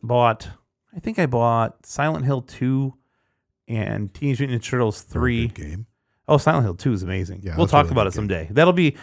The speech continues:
Speaker 1: that's on our list, 'cause I love that game. I beat the first one over in quarantine about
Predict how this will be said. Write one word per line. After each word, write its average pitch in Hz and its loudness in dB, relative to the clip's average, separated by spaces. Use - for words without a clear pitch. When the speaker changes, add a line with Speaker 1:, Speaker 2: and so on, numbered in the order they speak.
Speaker 1:
that's 185 4
on 214 6
our 131 6
list, 117 0
'cause 147 4
I 165 10
love 123 4
that 90 2
game. 87 -6
I 196 2
beat 214 0
the - 2
first - 2
one 120 2
over 110 2
in 101 -4
quarantine 120 0
about 95 -4